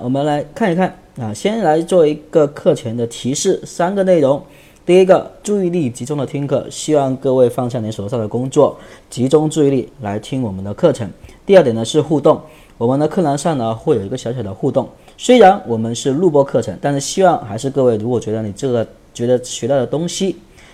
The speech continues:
课堂的东西，你觉得还是蛮有用的，你可以拿笔记下来。同时呢，我们中间会有一些思考停顿的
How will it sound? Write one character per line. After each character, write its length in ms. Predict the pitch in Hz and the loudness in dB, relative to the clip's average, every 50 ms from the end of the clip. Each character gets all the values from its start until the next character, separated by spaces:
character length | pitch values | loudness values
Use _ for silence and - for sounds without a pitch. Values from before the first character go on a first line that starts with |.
| _ _ - | _ _ -6
课 100 | - 226 | -2 0
堂 100 | 196 160 | 2 2
的 80 | 147 | 2
东 200 | 139 165 180 202 | 2 0 0 -2
西， 160 | 185 - 135 - | -4 -6 -6 -6
你 100 | 117 113 | -6 -6
觉 120 | 107 120 | -4 -4
得 100 | 120 127 | -4 -4
还 100 | 123 123 | -4 -4
是 120 | 123 - 135 | -6 -4 -4
蛮 160 | 117 117 139 | -4 -2 -2
有 180 | 139 107 98 107 | -2 -2 0 0
用 140 | 139 143 | 0 0
的， 120 | 127 107 - - | 0 -2 -6 -10
你 100 | 104 92 | -12 -10
可 140 | - 110 | -8 -8
以 40 | 110 107 | -8 -6
拿 140 | 98 95 | -6 -8
笔 160 | 110 - - - | -8 -8 -10 -12
记 120 | - - 135 | -8 -6 -6
下 200 | 113 - 131 - | -4 -2 -4 -2
来。 200 | 190 101 117 - - - - - - - _ | -2 -2 -2 -4 -4 -16 -20 -20 -20 -18 _
同 140 | - 127 147 | -6 -4 -4
时 160 | 165 - 170 | -2 0 0
呢， 200 | 170 170 175 175 | 2 4 4 4
我 60 | 165 139 | 4 2
们 240 | 131 139 151 151 147 - - | 2 0 -2 -4 -6 -8 -2
中 200 | - 185 185 202 | -2 0 0 0
间 220 | 196 208 196 190 185 | 0 0 0 0 0
会 160 | 196 202 147 | 0 2 2
有 160 | 110 101 110 | 0 0 -2
一 80 | 143 151 | -4 -6
些 380 | 147 - 143 139 139 143 139 | -4 -2 0 0 2 2 0
思 440 | 143 - - - - 214 220 233 233 | 0 -2 -8 -8 -6 -2 -2 -2 -2
考 240 | 233 - 113 95 85 - | -2 -4 -8 -8 -10 -12
停 280 | - - 107 107 147 | -14 -12 -10 -8 -4
顿 200 | 202 277 277 226 | 0 0 2 2
的 240 | 156 120 110 104 - | 2 2 0 0 -2